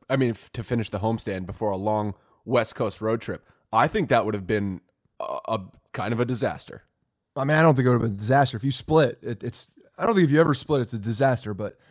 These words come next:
Speaker 1: When you
Speaker 2: it
Speaker 1: split
Speaker 2: wouldn't
Speaker 1: at
Speaker 2: have been
Speaker 1: home to one of the worst teams in baseball after you just finally got some momentum by beating the
Speaker 2: I
Speaker 1: Red
Speaker 2: would say that
Speaker 1: Sox.
Speaker 2: that's a positive because we've been losing series to horrible teams at home. <laughs>
Speaker 1: Okay,
Speaker 2: We're,
Speaker 1: so
Speaker 2: that, that would be trending up.
Speaker 1: All right. Split on the road, I, I can agree with, especially when you're down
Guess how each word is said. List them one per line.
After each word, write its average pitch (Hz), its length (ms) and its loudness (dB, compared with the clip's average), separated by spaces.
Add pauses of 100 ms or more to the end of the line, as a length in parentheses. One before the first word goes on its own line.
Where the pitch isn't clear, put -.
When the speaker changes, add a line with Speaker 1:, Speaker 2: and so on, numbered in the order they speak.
(100)
Speaker 1:
When 135 120 0
you 160 60 2
Speaker 2:
it 151 40 2
Speaker 1:
split 170 140 6
Speaker 2:
wouldn't 160 160 8
Speaker 1:
at 135 40 0
Speaker 2:
have - 0 -
been 160 100 8
Speaker 1:
home 165 180 6
to 151 100 0
one 143 120 4
of 135 40 2
the 131 80 4
worst 131 260 2
teams 139 220 0
in 120 80 0
baseball 117 440 0
after 110 260 -6
you 104 120 -2
just 120 400 0
finally 123 440 0
got 110 240 0
some 117 140 -6
momentum 104 560 -2
by 95 120 -2
beating 107 440 -4
the 98 60 0
Speaker 2:
I 190 80 6
Speaker 1:
Red 202 80 6
Speaker 2:
would 226 100 4
say 226 160 6
that 202 100 4
Speaker 1:
Sox. 160 60 -2
Speaker 2:
that's 190 180 4
a 170 60 2
positive 165 540 2
because 147 240 2
we've 151 200 0
been 160 220 4
losing 180 380 2
series 143 380 -2
to 135 100 0
horrible 135 380 0
teams 131 280 0
at 120 80 0
home. 110 320 -2
<laughs> - 40 -2
Speaker 1:
Okay, 123 300 0
Speaker 2:
We're, - 60 4
Speaker 1:
so - 120 0
Speaker 2:
that, - 180 0 (160)
that 156 280 0
would 202 140 4
be 185 180 4
trending 165 640 0
up. - 300 -10 (360)
Speaker 1:
All 123 140 0
right. 82 340 -8
Split 185 360 0
on 180 120 8
the 147 80 6
road, 131 400 6
I, 107 280 0
I 110 40 -2
can 110 200 -4
agree 110 300 0
with, 98 200 -2
especially 117 500 -2
when 104 220 -2
you're 98 100 -2
down 95 520 -4